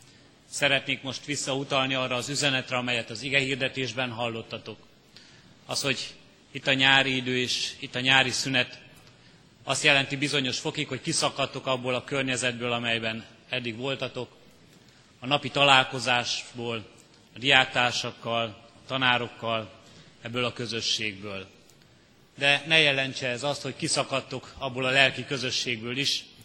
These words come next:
amellyel Isten akar megajándékozni titeket,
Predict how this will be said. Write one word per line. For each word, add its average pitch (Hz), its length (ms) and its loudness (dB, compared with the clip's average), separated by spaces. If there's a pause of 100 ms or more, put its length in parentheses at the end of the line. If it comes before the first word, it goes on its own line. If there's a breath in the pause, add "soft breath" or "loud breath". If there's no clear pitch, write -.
(320 loud breath)
amellyel 120 600 0 (400)
Isten 120 520 -4 (420)
akar 127 340 -2
megajándékozni 123 880 -2
titeket, - 600 -4